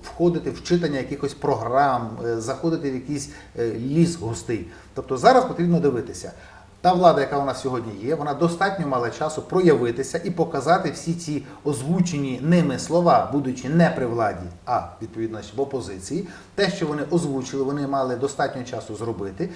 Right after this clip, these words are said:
І якщо ми на сьогодні не маємо цього зробленого, то виборець сьогодні має просто з любов'ю, з потребою сьогоднішнього дня наполягати на потужній опозиції.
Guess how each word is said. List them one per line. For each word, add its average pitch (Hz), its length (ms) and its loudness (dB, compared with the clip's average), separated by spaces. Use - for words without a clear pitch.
І 135 80 -4
якщо 139 300 0
ми 220 80 2
на 180 100 0
сьогодні 165 420 -2
не 131 140 -4
маємо 320 320 4
цього 180 240 2
зробленого, 113 600 -2
то 135 380 4
виборець 214 680 4
сьогодні 127 420 -2
має 104 420 -2
просто 190 880 0
з 117 200 -6
любов'ю, 151 800 4
з - 120 -12
потребою 175 760 4
сьогоднішнього 139 720 -2
дня 175 300 -4
наполягати 180 760 4
на 156 120 0
потужній 143 480 -6
опозиції. 107 600 -8